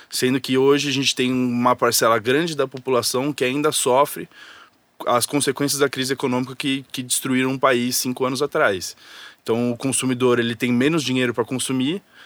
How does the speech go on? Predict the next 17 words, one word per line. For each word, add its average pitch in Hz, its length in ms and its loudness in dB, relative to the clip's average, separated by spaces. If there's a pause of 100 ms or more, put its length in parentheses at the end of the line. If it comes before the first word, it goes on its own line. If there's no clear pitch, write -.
(120)
a 104 60 -8
gente 113 160 -2
tem 123 80 0
uma 120 100 2
redução 123 460 2
da 143 80 2
classe 127 320 0
média, 151 440 0 (460)
mas, 127 160 4
ao 135 60 2
mesmo 135 160 2
tempo, 139 180 4
a 147 60 4
gente 139 200 -2
tem 139 100 2
um 139 100 0
consumidor 123 640 0